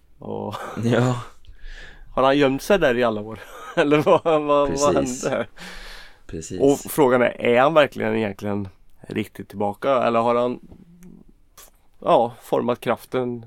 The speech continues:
Speaker 1: riktigt? Blir han mycket starkare av det här?
Speaker 2: Ja.
Speaker 1: Tydligen har han blivit där då, men, eh,
Speaker 2: Ja, jag får lite
Speaker 1: ja.
Speaker 2: känsla att det har någonting det här med Force-spöken att göra, så att säga. Att, eh,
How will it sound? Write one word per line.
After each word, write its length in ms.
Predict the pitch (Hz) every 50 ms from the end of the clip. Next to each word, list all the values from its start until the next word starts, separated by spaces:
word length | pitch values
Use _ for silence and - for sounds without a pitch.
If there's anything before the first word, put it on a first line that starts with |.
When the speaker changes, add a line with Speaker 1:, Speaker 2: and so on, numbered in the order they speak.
| 123
Speaker 1:
riktigt? 520 | 123 123 113 - - 143 127 - - - -
Blir 140 | 120 120
han 340 | 123 127 127 123 123 123 127
mycket 300 | 135 135 - - 135 123
starkare 380 | - 127 123 113 - - 143 156
av 120 | 156 156
det 60 | 156
här? 120 | 139 101 - - -
Speaker 2:
Ja. 260 | - 98 101 98 95
Speaker 1:
Tydligen 440 | 95 117 113 113 107 113 107 110 110
har 180 | 110 110 107 110
han 260 | 113 113 110 110 107
blivit 380 | 113 120 113 110 123 147 - -
där 160 | 107 101 - -
då, 80 | - 107
men, 320 | 92 95 92 - 104 101
eh, 60 | 104 - - - - _ _ _ _ _ _ _ _ _ _ _ _ _ - _ _ - - - - -
Speaker 2:
Ja, 280 | - 95 107 123 135 143
jag 100 | 143 143
får 80 | - 160
lite 160 | 135 113 127
Speaker 1:
ja. 60 | 117 123
Speaker 2:
känsla 240 | 131 139 151 160 113
att 60 | 101
det 180 | 107 107 101 101
har 180 | 98 110 110
någonting 640 | 110 110 113 117 117 113 107 104 - 101 90 87 85
det 60 | 87
här 140 | - 85 78
med 500 | 80 80 80 80 80 78 80 78 80 78 - - - - - - - - -
Force-spöken 1160 | - - - 107 92 90 87 85 - - - - - - - 104 104 104 104 104 - - 85
att 140 | 85 95 -
göra, 260 | - 69 62 - -
så 120 | - - -
att 60 | -
säga. 280 | - - 69 71 73
Att, 240 | 80 85 - - -
eh, 180 | 82 80 78